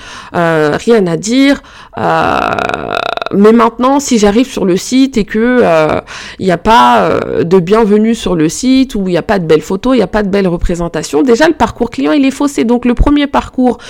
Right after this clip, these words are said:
la première étape du parcours client après la reconnaissance du besoin, forcément, ça va être, euh, de gagner la, la, la, oh, l'agrément, voilà, de gagner l'agrément du client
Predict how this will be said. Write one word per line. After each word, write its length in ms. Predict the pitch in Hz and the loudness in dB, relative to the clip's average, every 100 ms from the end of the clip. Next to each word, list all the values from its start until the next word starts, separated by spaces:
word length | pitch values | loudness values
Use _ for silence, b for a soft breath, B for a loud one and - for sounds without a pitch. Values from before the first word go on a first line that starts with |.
| B | B
la 120 | - 208 | -2 2
première 340 | 294 294 262 | 2 2 2
étape 360 | 247 247 233 190 | 0 0 -2 -2
du 120 | 208 | -2
parcours 400 | 226 208 214 - | -2 -2 -4 -4
client 400 | 214 214 135 214 B B - | -4 0 0 0 B B -6
après 240 | - - | -2 0
la 100 | 190 | 2
reconnaissance 680 | 185 214 220 202 208 214 208 | 2 4 2 2 0 -2 -4
du 100 | 170 | -6
besoin, 520 | 170 180 175 240 330 B B B - | -2 0 0 0 0 B B B -6
forcément, 680 | - - - 208 269 320 B B | -4 -2 0 0 0 -2 B B
ça 220 | - 196 | -2 -2
va 180 | 180 214 | 0 0
être, 440 | - 285 294 - - - | 2 0 0 -4 -8 -2
euh, 1000 | - 180 175 175 175 165 151 92 67 50 | 0 2 2 0 0 0 -2 -4 -4 -4
de 220 | 165 196 | 0 2
gagner 920 | 165 151 247 254 254 269 277 254 - - _ _ _ - | 2 2 2 4 4 4 4 2 -4 -14 _ _ _ -18
la, 960 | - 175 180 180 190 - 190 190 180 170 165 160 170 - - - B B | -10 -6 -4 -2 -4 -4 -2 0 0 -2 -4 -4 -6 -8 -10 -14 B B
la, 200 | - - | -4 0
la, 360 | 190 190 185 170 | 2 2 2 2
oh, 240 | 226 262 240 | 2 2 4
l'agrément, 720 | 233 226 208 269 254 254 - - | 4 2 2 4 4 2 -2 -2
voilà, 260 | 165 - - - | -2 -2 -8 -6
de 200 | 180 190 | 0 0
gagner 360 | 180 269 269 | 2 2 2
l'agrément 640 | 240 240 226 208 247 247 240 | 2 2 2 2 2 2 2
du 200 | 180 185 | 0 -2
client 400 | - 190 226 349 | -4 0 0 0